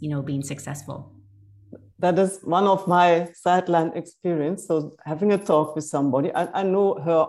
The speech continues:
Speaker 2: already, but okay. And, and even some time ago, she said, "I never would do network marketing." I said,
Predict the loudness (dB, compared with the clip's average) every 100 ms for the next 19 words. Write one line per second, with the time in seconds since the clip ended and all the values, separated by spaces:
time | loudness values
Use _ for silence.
0 | 0 -2 -2 -2 -2 -2 -4 -8 _ -14
1 | 0 2 2 0 -14 _ _ _ 0 2
2 | 4 2 -2 _ -2 0 0 -2 -6 -2
3 | 0 0 -2 0 0 0 0 0 -12 -2
4 | -2 0 0 0 0 0 0 -6 -6 -6
5 | -6 -8 -10 -4 -4 -4 -10 -6 -2 -2
6 | -4